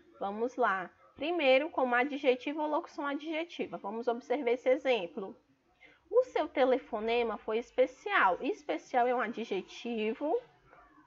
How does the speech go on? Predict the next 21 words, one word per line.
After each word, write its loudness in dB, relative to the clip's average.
Tá 6
aqui -2
o 4
verbo 0
de -2
ligação. -2
E 0
especial 4
está 4
dando 0
uma -6
característica 0
para 4
o -4
sujeito 0
telefonema. 0
Seu 4
bolo 2
está 0
sem -4
sabor. 2